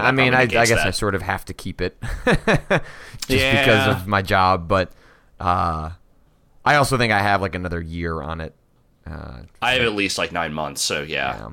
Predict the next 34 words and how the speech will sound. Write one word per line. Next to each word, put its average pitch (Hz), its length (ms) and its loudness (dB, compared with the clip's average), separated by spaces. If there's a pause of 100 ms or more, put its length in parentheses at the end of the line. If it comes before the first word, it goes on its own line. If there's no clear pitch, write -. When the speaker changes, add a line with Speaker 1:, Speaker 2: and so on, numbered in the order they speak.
(180)
Speaker 1:
so - 160 -18
I 85 60 -12
don't, 78 120 -14
I 73 100 -10
don't 76 120 -10
think 76 140 -10
I 76 40 -8
have 73 120 -12
to 78 80 -14
worry 80 200 -10
about 80 200 -8
that 80 120 -6
anytime 78 400 -10
soon. 80 260 -12 (340)
I 156 60 0
think 240 140 4
it's 196 100 -2
odd 165 300 4
that, 147 260 2
you 127 120 -10
know, 120 40 -2
one 131 140 4
of 131 80 4
the 120 80 2
wrinkles 120 280 -2
that 107 80 2
came 107 220 -2
out 107 240 4
of 98 180 -6
some 101 140 -8
interviews 95 340 -4
that 90 80 -12
people, 87 400 -8 (340)
uh, 73 320 -10